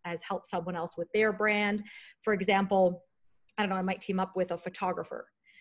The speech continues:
to offer maybe mini microdermabrasion sessions and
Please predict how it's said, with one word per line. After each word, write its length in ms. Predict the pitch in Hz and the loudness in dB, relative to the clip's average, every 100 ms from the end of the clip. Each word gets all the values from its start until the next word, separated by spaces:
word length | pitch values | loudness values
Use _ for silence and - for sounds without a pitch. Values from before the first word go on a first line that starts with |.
| - - | -20 -6
to 120 | 220 | 2
offer 380 | 208 196 - 196 | 4 4 4 0
maybe 240 | 190 185 | 2 2
mini 300 | 180 190 190 | 2 2 2
microdermabrasion 920 | 185 175 180 175 170 165 170 165 170 165 | 0 -2 -4 -4 -4 -2 -2 -2 -4 -6
sessions 760 | - 214 - 202 190 185 185 - | -4 -4 -2 -2 0 -2 -6 -10
and 360 | 175 170 170 | -10 -6 -8